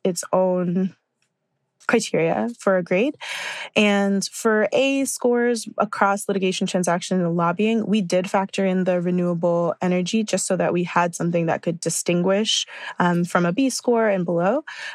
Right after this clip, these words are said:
But there had to be no cases or transactional work or lobbying for the fossil fuel industry, and then a little bit of work for the renewable industry.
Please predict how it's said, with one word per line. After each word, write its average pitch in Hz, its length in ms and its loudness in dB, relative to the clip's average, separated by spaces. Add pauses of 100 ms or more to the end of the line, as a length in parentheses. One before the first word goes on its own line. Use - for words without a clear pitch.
But 190 240 2
there 190 380 2
had 196 240 0
to 208 60 -2
be 185 140 -4
no 185 220 0
cases 226 560 -2
or 175 100 0
transactional 202 600 0
work 190 200 0
or 180 120 -2
lobbying 180 420 0
for 226 240 0
the 208 80 -2
fossil 175 300 -4
fuel 170 160 0
industry, 233 600 0 (200)
and 185 80 2
then 180 160 2
a - 100 0
little 208 280 2
bit 190 100 0
of 170 140 2
work 170 240 0
for 175 180 0
the 170 100 -2
renewable 170 400 0
industry. 160 600 -2